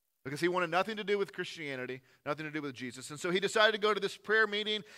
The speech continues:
uh, that he was gonna make fun of it and mock everyone as they prayed. And wouldn't you know that the Lord used such a night like that? A night where he was planning to go in mockery and make fun of what they were doing, that the Lord would use that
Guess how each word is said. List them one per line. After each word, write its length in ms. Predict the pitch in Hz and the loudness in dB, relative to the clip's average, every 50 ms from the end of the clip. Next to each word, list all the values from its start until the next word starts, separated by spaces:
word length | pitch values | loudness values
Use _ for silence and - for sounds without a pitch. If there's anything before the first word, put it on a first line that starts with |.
| - _ - | -16 _ 2
uh, 200 | 160 165 156 143 | 4 6 6 6
that 200 | - 160 165 165 | 4 4 2 2
he 80 | 175 196 | 4 2
was 140 | 196 170 175 | 0 0 0
gonna 120 | 180 160 | 0 2
make 220 | 165 185 214 - | 2 2 0 0
fun 220 | - - 208 202 202 | 0 0 2 4 4
of 160 | 196 196 185 | 2 2 2
it 180 | 208 196 165 165 | 0 -2 0 -2
and 100 | 156 147 | -2 -2
mock 300 | 165 185 202 196 - 208 | 0 0 0 2 2 2
everyone 540 | 196 185 196 190 190 190 190 190 190 180 - | 2 2 2 0 0 -2 -2 -4 -4 -4 -2
as 240 | 151 160 170 165 147 | 0 2 2 0 0
they 280 | 156 170 170 165 160 - | 0 2 2 2 0 -2
prayed. 520 | - 196 202 190 190 196 196 190 190 185 - - - - _ _ - | -2 2 4 4 4 4 2 0 -2 -6 -14 -20 -20 -20 _ _ -4
And 120 | 147 160 165 | -4 0 2
wouldn't 280 | 180 208 220 226 214 | 2 2 2 2 0
you 100 | 214 208 | -2 -2
know 220 | 196 180 156 147 147 | 2 2 4 4 4
that 100 | 143 127 | 2 0
the 80 | 151 | 0
Lord 380 | 147 151 156 170 175 175 165 156 | -2 -2 -2 -2 -2 -2 -2 -4
used 440 | 151 160 156 147 143 135 123 - - | -4 -6 -6 -6 -6 -8 -12 -16 -12
such 280 | - - 147 135 - | -8 -8 -8 -6 -8
a 40 | 147 | -8
night 280 | 131 131 135 139 123 131 | -6 -4 -4 -4 -4 -4
like 220 | 135 139 - - | -4 -6 -6 -8
that? 240 | 104 92 87 87 - _ _ _ _ _ _ _ _ - | -10 -10 -10 -12 -14 _ _ _ _ _ _ _ _ -4
A 80 | 151 | 0
night 240 | 160 180 190 208 196 | 4 6 6 6 6
where 160 | 190 185 - - - | 4 2 0 0 -2
he 120 | - 214 226 | -2 0 2
was 160 | 208 - - | 2 0 0
planning 260 | - 208 214 214 196 | 0 0 0 0 0
to 100 | 151 190 | 0 2
go 220 | 185 202 202 208 | 6 6 6 6
in 160 | 208 190 180 175 | 6 2 0 2
mockery 600 | 185 196 220 214 - 214 220 214 208 214 214 190 | 4 6 6 4 4 2 2 2 2 2 2 0
and 120 | 180 175 | 0 0
make 160 | 175 170 - | 0 -2 -2
fun 300 | - - 214 214 214 208 | -2 -2 0 0 0 2
of 240 | 160 190 190 160 180 | 4 4 4 4 2
what 120 | 190 185 | 0 0
they 120 | - 202 196 | 0 2 2
were 120 | 202 196 | 2 2
doing, 260 | 165 165 165 156 156 | 0 -2 -4 -4 -4
that 100 | 151 143 | -4 -4
the 40 | 151 | -4
Lord 240 | 156 156 175 208 214 | -4 -2 0 0 0
would 120 | 196 175 | 0 -2
use 260 | 185 190 202 196 160 147 | -4 -4 -6 -6 -6 -4
that 340 | 139 131 120 120 117 - | -2 -2 -2 -2 -4 -6